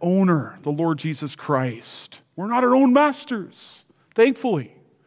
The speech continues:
We're not at the helm anymore, controlling our own destinies, because that person who claims that he, he is his own master and Lord is more of a slave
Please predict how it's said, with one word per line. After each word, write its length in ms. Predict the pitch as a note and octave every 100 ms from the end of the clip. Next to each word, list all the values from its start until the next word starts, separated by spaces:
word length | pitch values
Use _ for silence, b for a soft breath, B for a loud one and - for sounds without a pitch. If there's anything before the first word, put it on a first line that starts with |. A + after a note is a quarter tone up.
| b b b b b b b b b b b _ -
We're 100 | G3
not 300 | B3+ C4+ - -
at 160 | A#3
the 80 | C4
helm 440 | F3+ G3 C#4+ C#4+
anymore, 520 | C4 A#3+ G#3 F#3+ E3 D#3
controlling 520 | G3 - B3 C4+ B3+
our 140 | B3
own 260 | C4+ A#3+ B3
destinies, 580 | A#3+ C#4 - B3+ G#3 D#3+
because 400 | F3 - A#3 A3
that 240 | A#3+ D#4
person 340 | - E4+ - A#3+
who 80 | A3+
claims 520 | - D4+ D4+ C4 F3+
that 280 | G#3 G3 B B B B
he, 240 | A#3 G#3+
he 220 | - B3+
is 100 | A#3+
his 160 | A3+ F3+ B3+
own 300 | C#4 D#4 A#3+
master 880 | C4+ E4 - - G#3+ F#3 F3 G3+ - B B A#3
and 220 | A3 G#3
Lord 360 | C#4 D#4 A#3
is 320 | C4 A3+ F#3+ F#3+
more 300 | F#3 C4 D4
of 80 |
a 60 | A3+
slave 920 | - - C4 G4+ E4 A#2 B2 - -